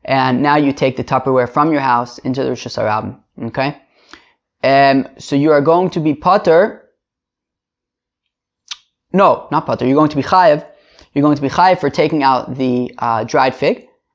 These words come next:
However, you're going to be pater for the Tupperware. That's irrelevant. Okay, fine. Ve'im haya kli tzarich lo,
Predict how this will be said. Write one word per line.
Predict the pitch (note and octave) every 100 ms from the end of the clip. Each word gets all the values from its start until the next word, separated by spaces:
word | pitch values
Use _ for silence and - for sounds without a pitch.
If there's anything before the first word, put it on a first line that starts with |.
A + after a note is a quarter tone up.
| _
However, | - B2+ G3 G3 D#3+ -
you're | D#3+
going | D#3 D3+ D3+
to |
be | D3 C#3
pater | - G#3+ G#3 E3+ - - _
for | - D#3+ D3+
the | C#3
Tupperware. | C#3 A2+ G#2+ - - _ _ -
That's | C#3+ -
irrelevant. | B2 G#2 - - _ _
Okay, | - A#3 A#3+ - _
fine. | - B2 F#3+ - _ _ _ _ _ _ _ _ _ _ _ _ _ _ - - -
Ve'im | B2 B2 D3+ - G3+ B3 C3+ B2+ - _ _ _ -
haya | D3 F3+ F3
kli | C#3 - C#3
tzarich | - D#3 B3 D4+ G3
lo, | D#3+ D#3+ D#3 -